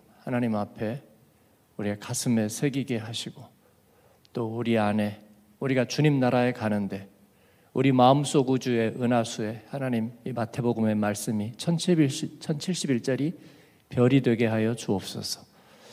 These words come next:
이렇게 기도하는 마음이고, 예, 그 중에서 산상수훈은 예수님의 가장 영향력 있는 설교, 예, 그 모든 인류 역사상의 인류를 변화시켰던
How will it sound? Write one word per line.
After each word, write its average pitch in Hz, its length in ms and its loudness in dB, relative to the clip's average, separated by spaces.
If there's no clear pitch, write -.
이렇게 - 220 -10
기도하는 104 500 0
마음이고, 110 600 -4
예, 110 160 -12
그 135 120 0
중에서 123 360 4
산상수훈은 170 800 4
예수님의 120 720 2
가장 156 420 0
영향력 131 540 4
있는 117 300 2
설교, 113 480 -2
예, 117 280 -12
그 156 100 -2
모든 131 640 6
인류 165 260 8
역사상의 139 640 4
인류를 135 320 2
변화시켰던 123 960 0